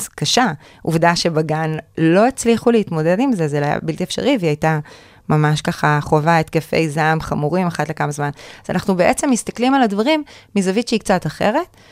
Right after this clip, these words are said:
ושוב, נותנים איזשהו מענה לצורך הרגשי שמטפל רגשי יכול לאתר אותו,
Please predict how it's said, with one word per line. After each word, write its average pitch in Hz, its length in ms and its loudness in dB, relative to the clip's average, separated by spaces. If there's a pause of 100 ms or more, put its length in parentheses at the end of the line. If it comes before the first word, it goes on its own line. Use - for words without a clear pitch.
(280)
ושוב, 185 1120 0
נותנים 214 480 2
איזשהו 220 340 2
מענה 185 500 2
לצורך 190 340 -2
הרגשי 160 380 -4
שמטפל 160 640 -4
רגשי 160 300 -2
יכול 160 320 2
לאתר 151 360 0
אותו, 214 280 0